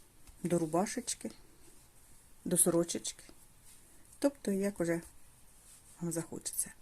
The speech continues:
Так можна і зробити. Добре, я його тоді зберу. І я так захотілось мені вишити на таку, м, таке сердечко патріотичне. Ось. Я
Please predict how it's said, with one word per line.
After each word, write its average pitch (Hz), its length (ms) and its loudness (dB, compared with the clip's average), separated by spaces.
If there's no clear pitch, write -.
Так - 220 -2
можна 165 280 0
і 160 60 -4
зробити. - 480 -8
Добре, 165 280 2
я 160 60 -2
його 156 120 -2
тоді 156 280 -4
зберу. 170 340 6
І 294 380 6
я 247 280 8
так 220 200 4
захотілось 214 460 4
мені 202 200 8
вишити 202 320 4
на 185 180 4
таку, 180 300 -2
м, 170 260 2
таке 185 280 2
сердечко 180 520 4
патріотичне. 165 880 2
Ось. - 360 -6
Я 214 320 4